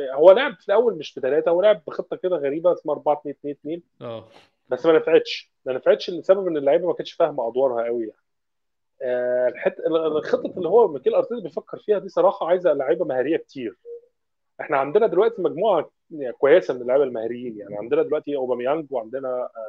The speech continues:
Speaker 1: بيبي، وعندنا ساكا، وعندنا ويليان، آه، عندنا توماس بارتي برضو دريبلر كويس جدًا، عندنا بيلرين، يعني برضو بيلرين من اكتر الناس الاندر ريتد اللي شفتهم في فرقه ارسنال،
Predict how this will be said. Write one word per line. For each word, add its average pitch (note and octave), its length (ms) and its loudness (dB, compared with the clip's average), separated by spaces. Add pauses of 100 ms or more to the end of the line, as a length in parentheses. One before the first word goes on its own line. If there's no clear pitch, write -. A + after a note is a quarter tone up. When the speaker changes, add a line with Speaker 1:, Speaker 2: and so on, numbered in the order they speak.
(100)
Speaker 1:
بيبي، F#3+ 320 -2
وعندنا A#2+ 460 -6
ساكا، D#3 340 -2
وعندنا C3+ 320 -6
ويليان، D#3+ 380 0 (840)
آه، A#2 640 0
عندنا B2 280 4
توماس D#3+ 260 -2
بارتي D#3+ 420 4
برضو C#3 280 2
دريبلر C#3 480 6
كويس C3+ 260 0
جدًا، D3+ 420 -2
عندنا B2+ 240 4
بيلرين، D3 440 2 (200)
يعني A2 180 -12
برضو C#3+ 240 -2
بيلرين D#3 320 -4
من B2+ 240 -12
اكتر D3 340 -8
الناس D3 280 -8
الاندر C3 420 -6
ريتد E3+ 180 -4
اللي B2+ 180 -10
شفتهم - 340 -12
في - 120 -20
فرقه C#3 220 -8
ارسنال، - 840 -14